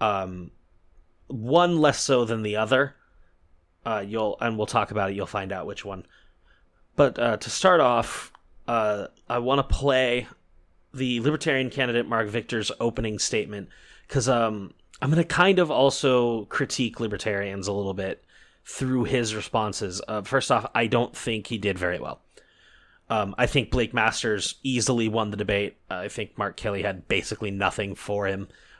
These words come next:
Um, however, I think Blake Masters is a little bit slimy. In, uh, he kinda shifts away from answers. I mean, he's a politician. He's, uh, a politician's gonna politician.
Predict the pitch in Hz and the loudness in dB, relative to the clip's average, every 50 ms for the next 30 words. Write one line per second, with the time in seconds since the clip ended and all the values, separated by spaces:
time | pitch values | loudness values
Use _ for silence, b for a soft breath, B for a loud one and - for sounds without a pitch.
0 | b b - 113 107 98 95 92 90 87 - - _ _ _ - 90 120 131 123 | b b 2 4 4 4 2 -2 -6 -12 -14 -18 _ _ _ -4 2 4 6 6
1 | 113 113 110 117 110 104 98 - - - 104 98 - 123 104 - - 117 110 101 | 6 4 4 4 2 2 0 -4 0 0 0 0 0 -4 -4 -2 -2 -2 -2 -2
2 | - - 104 98 - 107 92 95 104 98 110 123 151 160 143 139 117 131 117 - | -2 -4 -6 -4 -4 -4 -2 -2 0 2 4 4 6 8 8 8 8 6 2 2
3 | - - - - 113 113 107 110 113 120 123 131 131 b b b b b b b | 0 0 0 0 0 0 0 0 0 0 -2 -4 -6 b b b b b b b
4 | b b b b _ 127 123 113 110 107 107 104 101 101 98 101 98 90 110 107 | b b b b _ -2 -2 -2 -2 -2 -2 -2 -2 0 -2 -2 -4 -4 -6 -10
5 | 120 - _ - - - - 131 135 135 135 127 127 120 117 113 110 107 104 98 | -12 -12 _ -6 -4 -2 0 2 4 6 6 6 6 6 4 4 2 2 0 -2
6 | - - - - - - 120 - - 131 117 117 113 110 - 113 107 107 104 107 | -4 -2 0 0 2 0 0 0 0 0 2 2 2 2 2 0 -2 -2 -4 -6
7 | 104 101 - 107 101 113 113 113 104 135 147 143 185 185 185 170 - 170 139 - | -4 -4 -4 -2 -2 -2 -2 -2 0 -2 2 6 8 8 8 8 8 6 6 6
8 | - 107 98 98 98 107 101 101 - - - 110 117 107 98 110 101 117 123 120 | 4 0 0 -2 -4 -6 -6 -8 -10 -10 -6 -4 -2 -2 -2 0 2 2 2 2
9 | 120 123 113 - - 110 107 104 92 - 110 98 92 90 101 92 90 90 82 | 2 -2 -6 -6 -4 -2 0 0 2 2 2 2 2 -2 -4 -6 -6 -8 -10